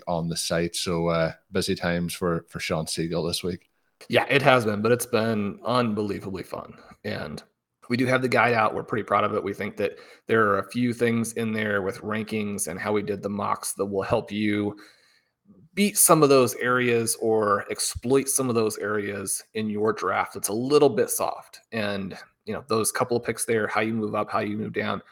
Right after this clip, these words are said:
Speaker 2: who you execute with will make all the difference. The other thing that'll make all the difference is making sure you're listening to Pat Kerrane, who is going to give us all of the best strategy tips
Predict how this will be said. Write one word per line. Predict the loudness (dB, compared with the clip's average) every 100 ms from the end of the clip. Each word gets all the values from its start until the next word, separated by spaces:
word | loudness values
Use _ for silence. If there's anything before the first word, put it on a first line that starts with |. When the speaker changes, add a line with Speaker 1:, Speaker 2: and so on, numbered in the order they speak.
| -20 _
Speaker 2:
who | 4
you | 6 6
execute | 2 -2 -2
with | -2 -2
will | -4
make | -2 -2 -4 0
all | 0
the | 2
difference. | 0 0 -2 -2 -4 _ _ _ _ _ _ 0
The | 6
other | 6
thing | 6
that'll | 2 2
make | 0 0
all | 0
the | 0
difference | -4 -6 -2 -4 0
is | -2 -2
making | -4 -4 -4 -4 -6
sure | -4 -4
you're | -4
listening | -4 -6 -6 -10
to | -6 -4 -4 -6 _ _
Pat | -2 0 0
Kerrane, | -4 -4 0 2 2 2 0 -2
who | -2 -2
is | -4
going | -6 -6
to | -4
give | -4 -2
us | -4 -4 -6 -4
all | 0 2 0 0 0
of | 0 0 -4 -14 -8
the | -8 -2
best | 0 0 -2 -4 -12 _ _ _ _ _
strategy | -8 2 6 6 2
tips | 0 0 0 -2 -4 -8